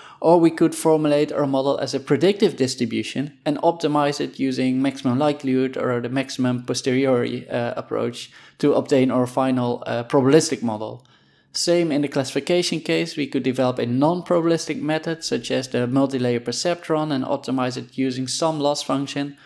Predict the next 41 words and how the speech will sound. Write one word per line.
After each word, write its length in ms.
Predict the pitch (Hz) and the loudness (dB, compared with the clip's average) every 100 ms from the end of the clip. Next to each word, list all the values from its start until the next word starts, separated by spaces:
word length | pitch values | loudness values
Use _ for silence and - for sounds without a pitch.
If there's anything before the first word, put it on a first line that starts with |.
| - - - | -20 -20 -4
or 180 | 147 170 | 2 4
we 140 | 156 | 4
define 480 | 147 147 147 147 147 | 4 0 0 0 0
a 100 | - | -2
probabilistic 600 | - 135 131 135 135 123 | -4 -2 -2 -2 -2 -4
generative 540 | - 156 170 127 131 127 | 2 2 2 -2 -4 -2
model 440 | 120 120 131 - | -2 0 -2 -2
and 320 | 135 131 135 - | -2 -2 -4 0
optimize 560 | 151 147 135 131 127 135 | 0 0 0 0 0 -4
it 200 | 123 - | -8 -6
by 300 | 127 123 127 | -4 -2 -2
maximum 380 | 123 123 - 135 | -2 -4 -4 -2
likelihood. 500 | 160 170 113 - - _ _ _ _ _ _ | -2 -4 -6 -8 -12 _ _ _ _ _ _
The 60 | 120 | -8
same 420 | - 180 196 196 | 0 2 4 2
in 120 | 175 | -2
the 80 | 170 | -2
unsupervised 680 | - 170 - 165 127 135 127 | -2 -2 -2 -4 -2 -2 -2
learning 260 | 127 123 120 | -2 -2 -2
setting, 380 | 123 120 127 123 | -4 -6 -4 -4
we 80 | |
introduced 640 | - 127 127 120 123 120 - | -4 -4 -4 -2 -2 -4 -4
principal 420 | 160 175 - 165 | -2 -2 -2 -2
component 480 | 160 147 139 135 131 | -2 0 0 0 -2
analysis 600 | 131 120 120 - 123 - _ _ | -2 -2 -2 -6 -10 -12 _ _
as 160 | - 156 | -8 2
well 200 | 160 160 | 4 4
as 260 | 139 139 - | 2 -2 0
a 160 | 135 | -2
probabilistic 640 | 135 131 123 131 131 131 - | 2 2 4 2 2 -4 2
counterpart 640 | 143 147 123 - 113 117 | 4 4 0 -2 -2 0
that 140 | 120 117 | -2 -2
again 420 | 117 123 123 123 | 0 0 0 -4
could 160 | 123 | -4
be 120 | 120 - | -4 -4
optimized 520 | 117 120 117 117 - | -6 -6 -4 -6 -6
via 220 | 117 117 | -8 -8
the 80 | 110 | -6
maximum 420 | 110 107 117 117 | -8 -6 -4 0
likelihood 460 | 135 139 123 113 - | 0 0 -2 -6 -6
approach. 560 | - 110 120 123 - | -10 -10 -10 -14 -20